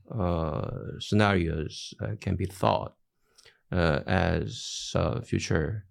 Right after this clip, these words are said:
uh, kind of a, uh, you know, the, the local,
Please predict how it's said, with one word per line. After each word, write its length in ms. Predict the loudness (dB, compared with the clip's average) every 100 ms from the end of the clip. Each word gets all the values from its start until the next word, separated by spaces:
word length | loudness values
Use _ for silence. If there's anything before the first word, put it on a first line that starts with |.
| _ -8
uh, 140 | -6
kind 220 | -4 -2 -2
of 120 | -2
a, 200 | -6 -8 _ _ _ _ _ -4
uh, 720 | -2 0 -2 -2 -4 -6 -8 -10 -12 -10 -8
you 80 | -6
know, 160 | -6 -8 -12 -10
the, 160 | -10 -8
the 800 | -8 -8 -8 -8 -10 -12 -8 0
local, 520 | 2 4 4 2